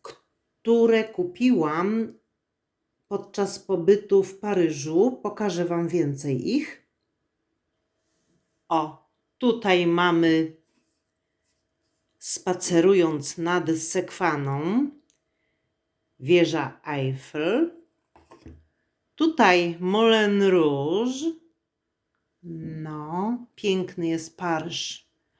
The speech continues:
Naprawdę polecam, pojedźcie tam, kto nie był.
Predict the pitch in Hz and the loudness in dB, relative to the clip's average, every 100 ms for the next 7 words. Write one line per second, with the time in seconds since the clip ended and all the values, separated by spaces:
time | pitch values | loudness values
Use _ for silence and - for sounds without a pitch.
0 | _ _ _ _ _ - 165 165 190 175 | _ _ _ _ _ -14 -10 -2 -2 -2
1 | 196 - 180 175 180 - 190 190 190 - | -6 -2 0 2 0 0 -2 0 -2 -6
2 | - _ _ - 175 190 190 - - 180 | -14 _ _ -6 0 2 2 -2 -4 -4
3 | 180 175 190 - 190 180 175 156 160 170 | -2 -2 -4 -8 -6 -2 0 0 2 2
4 | 196 226 | 2 -2